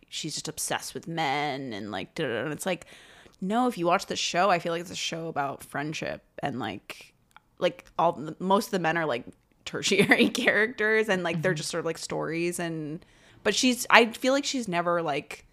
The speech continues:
Speaker 1: blowing off her friendships or anything like
Speaker 2: Mm.
Speaker 1: that.
Speaker 2: That's interesting 'cause I feel like an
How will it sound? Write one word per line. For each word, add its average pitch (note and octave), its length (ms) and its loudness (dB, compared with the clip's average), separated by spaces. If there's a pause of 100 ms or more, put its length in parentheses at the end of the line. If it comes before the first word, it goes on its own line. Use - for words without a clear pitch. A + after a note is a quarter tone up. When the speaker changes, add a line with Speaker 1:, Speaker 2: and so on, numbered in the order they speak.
(120)
Speaker 1:
blowing C#3 360 -6
off - 220 -4
her - 80 -10
friendships - 600 -8
or - 640 -8 (220)
anything F3+ 300 -2
like D3 120 -2
Speaker 2:
Mm. C#3 40 -8
Speaker 1:
that. - 340 0 (220)
Speaker 2:
That's C4+ 200 -4
interesting E3+ 380 -4
'cause D3+ 140 -2
I E3 60 2
feel E3 220 -2
like E3 360 0
an C3+ 280 -8